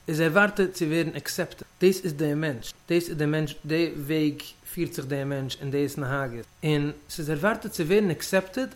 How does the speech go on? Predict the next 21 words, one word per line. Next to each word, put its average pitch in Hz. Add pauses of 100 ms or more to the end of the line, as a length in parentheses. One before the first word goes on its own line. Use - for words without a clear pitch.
א 165
חלק, 208 (220)
אן 151
גרויסער 202
חלק 180
פון 165
דער 156
מענטשס 180 (120)
נאטור, 156 (100)
פון 147
דער 143
מענטשס, 180 (200)
ähm, - (760)
אלעס 214
אן 185
אים 202
דער 170
פערסאנאליטי 170
פון 156
דער 147
מענטש, 151